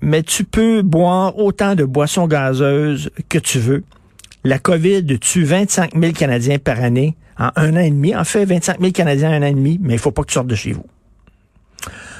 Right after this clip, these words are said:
OK, fait que c'est drôle, le cancer, ça tue pas mal plus, le diabète, ça tue pas mal plus, puis il y a pas de, tu sais, on te demande pas de rester chez vous. OK, je vais expliquer quelque chose très lentement à Monsieur Prost, qui nous écoute certainement.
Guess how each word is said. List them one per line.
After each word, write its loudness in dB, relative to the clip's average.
OK, -2
fait 0
que -4
c'est 0
drôle, 2
le 0
cancer, 0
ça -2
tue -6
pas -2
mal 0
plus, 0
le 0
diabète, 0
ça 0
tue -6
pas 0
mal 0
plus, 0
puis 2
il 0
y 2
a -2
pas 2
de, 0
tu -8
sais, 0
on -2
te -6
demande 0
pas -2
de -2
rester -2
chez -2
vous. -6
OK, -10
je -8
vais 0
expliquer -2
quelque 0
chose -2
très 0
lentement 0
à -2
Monsieur -2
Prost, -2
qui 0
nous 0
écoute -2
certainement. -2